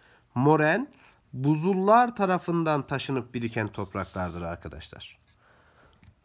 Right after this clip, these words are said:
Kolüvyal ise bir dağ yamacında bulunan,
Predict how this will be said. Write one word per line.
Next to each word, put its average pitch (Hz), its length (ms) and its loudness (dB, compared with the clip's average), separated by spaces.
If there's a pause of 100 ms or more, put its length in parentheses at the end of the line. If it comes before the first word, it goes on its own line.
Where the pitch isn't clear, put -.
(100)
Kolüvyal 185 560 6
ise 131 360 0 (3250)
bir 196 320 2
dağ 233 180 12
yamacında 220 640 6
bulunan, 180 400 6